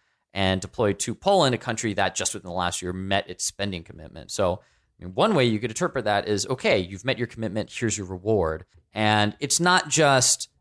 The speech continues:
you know, moving forces from one country or the, or the next, because if you look at a map,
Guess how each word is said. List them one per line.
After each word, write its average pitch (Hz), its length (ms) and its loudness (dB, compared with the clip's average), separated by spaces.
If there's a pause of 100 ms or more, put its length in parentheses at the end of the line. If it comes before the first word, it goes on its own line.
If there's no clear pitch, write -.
(120)
you - 80 -6
know, 110 320 4
moving 127 480 4
forces 123 460 0
from 101 240 -4
one 110 160 0
country 110 380 -6
or - 20 -6
the, 87 220 -8 (120)
or 101 140 -2
the 90 80 -6
next, 110 400 -2
because 101 160 -12
if 98 80 -10
you 107 80 -10
look 131 140 -10
at 120 60 -6
a 135 40 -4
map, 160 360 2